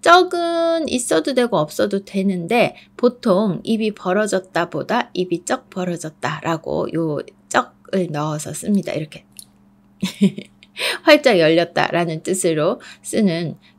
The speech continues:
모양을 흉내내는 말입니다. 하지만 한마디도 하지 않았습니다.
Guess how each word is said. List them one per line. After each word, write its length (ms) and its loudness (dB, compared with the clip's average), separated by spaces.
모양을 460 2
흉내내는 520 0
말입니다. 640 -2
하지만 720 4
한마디도 680 -2
하지 280 -4
않았습니다. 960 -4